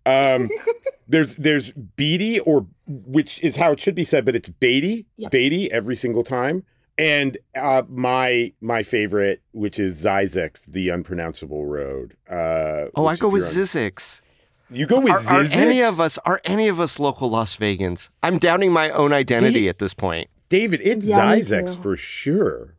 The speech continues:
Speaker 3: Lily, when you drive to L A and you see that sign, what,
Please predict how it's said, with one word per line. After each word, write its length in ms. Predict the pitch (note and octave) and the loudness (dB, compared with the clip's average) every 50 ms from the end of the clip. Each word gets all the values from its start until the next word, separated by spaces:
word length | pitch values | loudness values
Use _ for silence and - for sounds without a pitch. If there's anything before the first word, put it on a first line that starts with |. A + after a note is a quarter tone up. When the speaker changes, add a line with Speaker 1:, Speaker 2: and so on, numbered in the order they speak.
| _ _ | _ _
Speaker 3:
Lily, 380 | - B2+ D3 E3 E3+ F3+ F#3 F3+ | -2 2 2 4 4 4 4 2
when 300 | D#3+ C#3 C#3+ C#3+ C#3+ C#3+ | 2 2 2 2 4 4
you 400 | C#3 C#3+ D3+ D#3 E3 E3+ D#3+ - _ | 4 4 4 4 4 4 2 0 _
drive 680 | - - C#3 C3 C3 B2+ B2+ C3 C3 C3 A#2+ - - _ _ _ _ _ | -2 2 2 4 4 4 4 2 2 0 -2 -10 -20 _ _ _ _ _
to 280 | - - B2 A#2+ A2+ - - | -2 0 2 2 2 0 0
L 220 | B2 A#2+ A2+ A2 | 0 0 2 2
A 340 | G2+ G2 G2 G2+ G#2 G#2+ A#2 | 2 2 2 0 0 -2 -4
and 180 | - A2+ A2+ A2 | -4 -4 -4 -2
you 80 | G#2 G2 | -2 -2
see 240 | - - - A2 | -4 -4 -4 -2
that 260 | G#2+ G#2 G#2 G2+ G2+ - | 0 0 0 -2 -2 -4
sign, 440 | - - G2 F#2 F#2 F#2+ F#2+ G2 - - | -4 -2 0 0 0 0 -2 -4 -6 -8
what, 400 | - G#2 G2 G#2 G#2+ A2 A2 - | -10 -6 -2 0 0 0 -2 -4